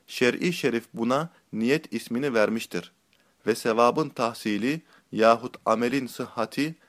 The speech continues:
eşit doğruluğu için de muteber saymıştır. Nitekim herhangi bir ibadetin kabul olunması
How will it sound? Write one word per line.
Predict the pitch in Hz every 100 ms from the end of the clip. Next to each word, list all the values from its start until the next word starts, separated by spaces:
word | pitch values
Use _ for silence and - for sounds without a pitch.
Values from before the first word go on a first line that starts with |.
| _ _ _ -
eşit | 110 147 151 - _ _ 104
doğruluğu | 117 117 123 143 143
için | - - 139
de | 131 147 - _
muteber | 117 120 120 117 120
saymıştır. | - 120 104 104 - 82 82 _ _ _ _ _ _ _ _ _ 120
Nitekim | 135 143 165 175 175 _ _
herhangi | 120 120 135 156 151 127
bir | 123 120
ibadetin | 113 113 110 113 117
kabul | 98 - 107 127
olunması | - 110 104 98 - 135